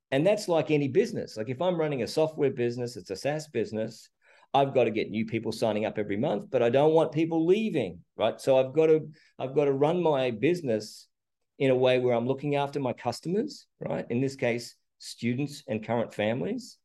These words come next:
right? And I'm looking after my prospects. And in this case, it's future families, which is parents, and even more and more so today, it's their children, because the children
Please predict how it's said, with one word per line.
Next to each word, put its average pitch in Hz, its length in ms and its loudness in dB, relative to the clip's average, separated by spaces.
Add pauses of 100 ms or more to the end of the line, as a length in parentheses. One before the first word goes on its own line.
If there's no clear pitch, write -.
(140)
right? - 300 -8 (400)
And 127 100 0
I'm 139 120 2
looking 156 280 2
after 143 220 0
my 135 120 2
prospects. - 640 -2
And 110 100 0
in 120 120 4
this 185 180 0
case, 120 440 0 (600)
it's - 400 0 (380)
future 185 400 0
families, 131 400 0
which 110 220 -8
is - 40 -16
parents, 160 560 -2
and 123 140 0
even 123 260 0
more 185 240 2
and 170 100 0
more 156 220 4
so 147 220 -2
today, 123 560 -4 (280)
it's 120 180 -2
their 117 160 2
children, 131 500 2
because 120 320 -4
the 120 100 -2
children 147 880 0